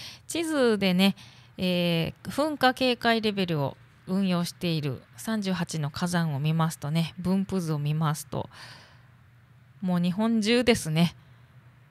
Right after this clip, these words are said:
はい、どこに行っても本当に絶対安全という場所はなさそうな地図となっております。でね、それに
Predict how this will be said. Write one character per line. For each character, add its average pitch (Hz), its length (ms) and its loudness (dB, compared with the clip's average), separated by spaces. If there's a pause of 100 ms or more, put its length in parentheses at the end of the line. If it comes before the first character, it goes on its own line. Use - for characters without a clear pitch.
(320)
は 160 460 -2
い、 156 100 -2
ど 196 120 0
こ 220 260 2
に 190 200 2
行 196 80 -2
っ - 40 -20
て 208 160 0
も 180 180 4
本 180 180 0
当 175 160 -4
に 170 240 -2 (720)
絶 220 200 -4
対 226 200 2
安 190 240 0
全 202 200 -2
と 202 100 -2
い 160 120 2
う - 140 -6 (260)
場 165 120 2
所 180 140 0
は 165 220 2
な 165 140 -4
さ 175 140 0
そ 185 200 -2
う 170 40 0
な 151 220 -2 (200)
地 180 140 0
図 165 100 -6
と 160 100 0
な 160 120 0
っ 160 60 -2
て 165 120 -4
お 147 60 0
り 151 80 -2
ま 143 180 -4
す。 - 200 -12 (1600)
で 214 80 -6
ね、 277 160 -2
そ 311 160 -4
れ 330 140 0
に 320 280 -2